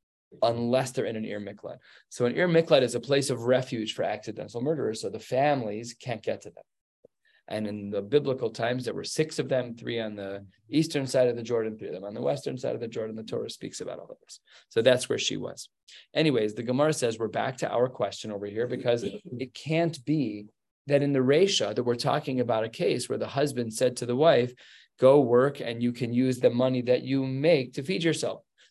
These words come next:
So says the Gemara, "Hachi Kamar." Really, here's what's going on. Ve'im maspekes, if she does have enough food, and the Omar Lo,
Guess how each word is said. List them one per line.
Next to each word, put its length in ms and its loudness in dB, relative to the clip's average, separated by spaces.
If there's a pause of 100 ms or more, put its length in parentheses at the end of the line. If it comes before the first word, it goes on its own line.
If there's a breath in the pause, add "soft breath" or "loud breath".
So 120 -16
says 300 -2
the 60 -4
Gemara, 280 4
"Hachi 320 2
Kamar." 300 -4 (840)
Really, 260 2
here's 240 2
what's 200 -4
going 240 -6
on. 160 -12 (560 soft breath)
Ve'im 300 -2
maspekes, 920 2 (320 soft breath)
if 140 4
she 160 2
does 320 8
have 180 4
enough 280 -6
food, 360 -10 (440)
and 400 6
the 240 -2
Omar 400 8
Lo, 560 6